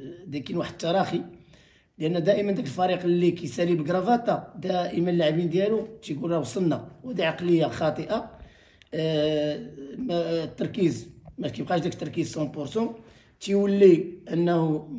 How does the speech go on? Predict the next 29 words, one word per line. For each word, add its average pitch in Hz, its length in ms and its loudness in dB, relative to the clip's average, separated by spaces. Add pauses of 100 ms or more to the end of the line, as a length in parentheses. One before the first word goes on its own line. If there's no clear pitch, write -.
(120)
لا، 170 260 0
آه، 170 1120 -4
لادفيرسير 160 760 0 (180)
تيولي 165 300 2
عندك 151 200 2 (480)
بلي 226 100 4
موتيفي، 175 580 4
لأنه 175 220 4
غيلعب 160 240 4
مع 156 120 2
الأولى 156 280 2
وغيلعب 139 260 2
مع 143 120 4
الكوكب، 143 360 -4 (280)
راه 143 360 4 (180)
كلشي - 260 -4
كيتجمع، 165 460 0
كلشي - 240 -2
كيدير 151 320 0
ليه 147 220 0
بريم، 170 320 2
كلشي 156 340 -4 (140)
بزاف 190 260 2
د - 20 -6
الحوايج. 160 280 0 (360)
هذا 160 240 0
خصك - 240 -6
تعرف، 180 300 2
لأن 165 420 2